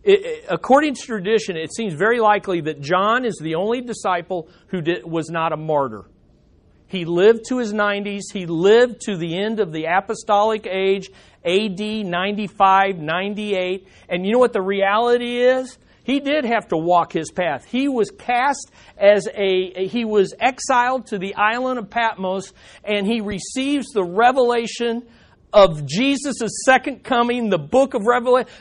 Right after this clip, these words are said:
Jesus, John lived until he saw his coming. Not literally, but in revealing the book of Re-, isn't that cool?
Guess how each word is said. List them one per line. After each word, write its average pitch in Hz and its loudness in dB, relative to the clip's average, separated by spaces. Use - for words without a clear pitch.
Jesus, 269 0
John 277 6
lived 233 6
until 262 6
he 208 -6
saw 202 2
his 170 -4
coming. 123 -8
Not 202 0
literally, 147 4
but 156 -2
in 151 -2
revealing 156 -2
the 151 -4
book 147 -6
of 131 -8
Re-, 147 -2
isn't 247 -6
that 285 -6
cool? 180 -6